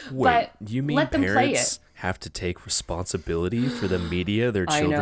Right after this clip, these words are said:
Speaker 2: know.
Speaker 1: consume?
Speaker 2: What?
Speaker 1: That
Speaker 2: Shocking.
Speaker 1: sounds,
Speaker 2: I know.
Speaker 1: I don't know. That sounds
Speaker 2: I,
Speaker 1: like a
Speaker 2: it's
Speaker 1: lot
Speaker 2: asking
Speaker 1: of
Speaker 2: a lot.
Speaker 1: work.
Speaker 2: I know.
Speaker 1: Yeah.
Speaker 2: I know. It's asking a lot. Um, honestly, I think that, that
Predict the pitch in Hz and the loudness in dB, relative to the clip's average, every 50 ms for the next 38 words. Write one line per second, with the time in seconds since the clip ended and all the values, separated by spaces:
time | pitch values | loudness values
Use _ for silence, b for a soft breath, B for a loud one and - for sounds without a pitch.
0 | 143 139 139 143 - 90 85 - - - - 85 87 101 123 156 185 190 160 156 | 0 0 0 -2 -4 -2 -2 -2 -2 0 -2 -2 -2 -2 -2 -4 -6 -6 -6 -6
1 | 160 160 160 156 156 151 160 180 175 226 294 - - - - - - 123 135 139 | -6 -6 -4 -6 -4 -2 0 2 2 2 0 -4 -6 -8 -8 -6 -4 -4 -2 0
2 | - - 190 185 - 175 170 165 156 135 123 127 139 139 - 160 165 160 160 156 | 2 2 4 4 4 2 2 0 -2 -2 -2 -2 -2 0 0 2 2 2 2 0
3 | 156 147 139 135 98 92 80 76 73 67 57 64 67 - 50 - - _ _ - | 0 0 -2 -2 -2 -4 -4 -6 -8 -8 -10 -8 -8 -8 -10 -12 -14 _ _ -4
4 | - 120 - - - 151 135 101 98 98 98 101 98 101 101 95 90 90 87 85 | -4 -2 -2 0 2 4 4 6 6 4 4 4 2 2 2 2 2 2 0 -2
5 | - - - - - 104 95 90 - 95 92 95 95 92 92 92 - 247 214 196 | -4 -12 -18 -10 -8 -6 -2 0 2 4 4 6 6 6 4 4 4 2 2 2
6 | 180 180 175 160 156 - - - 196 190 196 196 185 175 160 160 165 - _ - | 4 4 4 4 2 0 -2 -2 -2 0 0 0 0 0 -2 -4 -6 -10 _ -8
7 | - - 196 202 196 190 170 156 151 - 202 214 254 226 220 220 - - 233 202 | -2 0 0 2 2 2 0 0 0 -2 -2 0 2 2 2 0 -2 -4 -4 -4
8 | 180 165 156 147 131 123 - - B B B B B B B B B - - 196 | -2 -2 -2 -2 -2 -4 -6 -8 B B B B B B B B B -2 0 2
9 | 190 185 185 185 190 185 185 190 - _ _ _ _ _ _ _ _ 240 247 262 | 4 4 4 2 0 -4 -8 -10 -14 _ _ _ _ _ _ _ _ 0 2 2
10 | 302 330 320 - 339 339 294 - 226 247 247 269 247 233 - - 202 - - - | 2 0 0 -2 -2 -2 -2 -2 -2 -2 -2 -2 -6 -6 -4 -6 -6 -6 -8 -14
11 | _ - 190 175 165 160 - - | _ -2 0 0 0 0 -2 -4